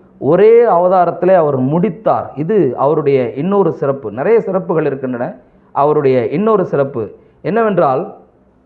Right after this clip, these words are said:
யுகங்கள் தோறும் அவதரித்து வர வேண்டிய தேவையற்றவராக கர்த்தராகிய இயேசு கிறிஸ்து அவதரித்து வந்தார். அதை குறித்து எபிரேயர் பத்து பத்திலே, "அவருடைய சரீரம் ஒரே தரம் பலியிடப்பட்டதினாலே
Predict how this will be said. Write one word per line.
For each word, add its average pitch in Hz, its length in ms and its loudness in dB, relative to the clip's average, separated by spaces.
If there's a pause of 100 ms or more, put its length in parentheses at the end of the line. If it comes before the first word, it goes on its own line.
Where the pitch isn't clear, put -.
(120)
யுகங்கள் 233 520 0
தோறும் 220 440 2
அவதரித்து 202 540 2
வர 180 180 2
வேண்டிய 165 300 0
தேவையற்றவராக 143 1080 -2 (500)
கர்த்தராகிய 185 420 0
இயேசு 180 300 -2
கிறிஸ்து 151 580 -4
அவதரித்து 156 520 0
வந்தார். 117 440 -2 (300)
அதை 175 260 0
குறித்து 180 680 -2 (120)
எபிரேயர் 180 480 2
பத்து 160 280 0
பத்திலே, 139 540 -2 (200)
"அவருடைய 160 420 0
சரீரம் 170 460 0
ஒரே 170 260 2
தரம் 180 280 0
பலியிடப்பட்டதினாலே 160 960 0